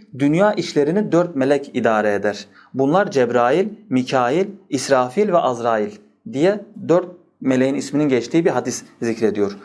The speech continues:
Aynı şekilde arkadaşlar Ebu Nuaym'da geçen bir hadis daha var. Onda da Peygamberimiz buyuruyor ki,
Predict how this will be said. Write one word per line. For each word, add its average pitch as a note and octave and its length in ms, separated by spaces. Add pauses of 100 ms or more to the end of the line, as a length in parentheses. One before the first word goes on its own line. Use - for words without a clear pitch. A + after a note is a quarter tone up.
(180)
Aynı G3+ 180
şekilde D#3 300
arkadaşlar D#3 540
Ebu C#3+ 260
Nuaym'da C#3 360
geçen D3 340
bir D3 80
hadis B2+ 300
daha A2+ 180
var. F#2+ 160 (280)
Onda D#3 220
da F#3 80
Peygamberimiz C#3 560
buyuruyor D#3+ 320
ki, G3 240